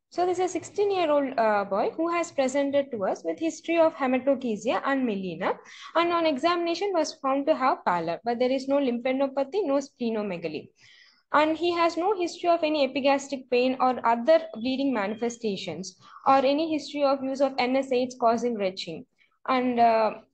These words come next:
no history of any jaundice or abdominal distension. So because, uh,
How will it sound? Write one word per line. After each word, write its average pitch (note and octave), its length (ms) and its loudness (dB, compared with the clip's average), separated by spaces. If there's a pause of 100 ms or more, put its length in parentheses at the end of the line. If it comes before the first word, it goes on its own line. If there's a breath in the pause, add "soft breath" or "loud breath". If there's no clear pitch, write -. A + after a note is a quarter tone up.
(480)
no D4 180 2
history C#4+ 320 0
of C#4 140 0
any C#4+ 260 2
jaundice A3 540 -2
or C4 160 0
abdominal G3+ 520 -4
distension. E3 720 -10 (800)
So E4+ 260 2
because, G4 540 2
uh, C#4+ 460 4